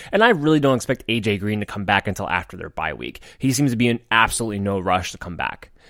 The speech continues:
So you've been holding on to A J Green. First of all, bless your soul. But <laughs> second of all, you're gonna have to hold on to him at least for a few more weeks if your plan is to really try to get something out of him.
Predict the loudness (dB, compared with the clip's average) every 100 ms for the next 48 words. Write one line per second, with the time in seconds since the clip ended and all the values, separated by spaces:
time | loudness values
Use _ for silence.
0 | -20 -16 2 4 6 4 4 2 2 -2
1 | -4 -2 -2 -2 -2 -2 -2 -2 0 0
2 | -2 -2 0 2 2 2 2 -2 -2 -4
3 | 0 4 4 2 -6 -18 -16 6 8 8
4 | 2 4 4 4 4 4 4 0 -6 0
5 | 4 4 4 4 2 4 6 6 6 4
6 | 0 0 -2 0 -2 0 2 4 4 4
7 | 4 2 2 -2 -8 -12 -4 2 4 4
8 | 0 2 2 2 0 -2 0 -2 0 0
9 | 0 -2 -4 -2 -4 -4 -2 0 0 -4
10 | -12